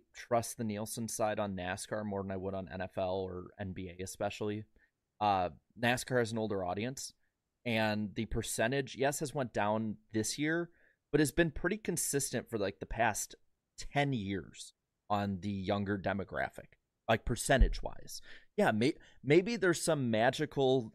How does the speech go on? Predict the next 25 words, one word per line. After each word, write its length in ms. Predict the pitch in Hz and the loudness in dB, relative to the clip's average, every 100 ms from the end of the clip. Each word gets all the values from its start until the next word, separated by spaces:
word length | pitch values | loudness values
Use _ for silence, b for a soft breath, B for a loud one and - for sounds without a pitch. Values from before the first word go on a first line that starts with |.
| - | 0
eight 140 | 127 | 0
hundred 400 | 127 143 139 - | 2 2 0 2
thousand 640 | 107 117 127 113 131 123 - | 4 6 6 4 0 0 -2
people 480 | 123 113 98 95 | -4 0 0 0
that 160 | 92 98 | 0 2
are 180 | 98 98 | 2 2
between 300 | 98 107 104 | -2 -2 0
eighteen 400 | 110 - 135 131 | 0 -2 -2 0
and 100 | 117 | 0
twenty-five 600 | 117 117 107 107 104 92 | 0 -2 2 6 6 6
watching 380 | 95 95 113 98 | 2 2 0 -2
nascar 420 | 90 92 - 104 | -2 -4 0 0
that 100 | 90 | 2
we 120 | 101 | -2
just 160 | 104 - | -2 0
don't 160 | 113 | 0
know 140 | 92 98 | 2 2
about 300 | 87 92 73 | 4 2 2
'cause 240 | 110 - b b _ | -4 -6 b b _
they're 80 | - | -2
watching 380 | 101 98 98 107 | 4 4 4 -4
illegal 320 | 92 98 98 | -6 -4 -6
streams. 640 | - - 92 98 131 143 - b b _ _ _ _ _ _ | -6 -8 -6 -4 -4 -6 -12 b b _ _ _ _ _ _
But 220 | 156 147 - _ _ _ _ _ _ | 8 8 8 _ _ _ _ _ _
it, 100 | - | -10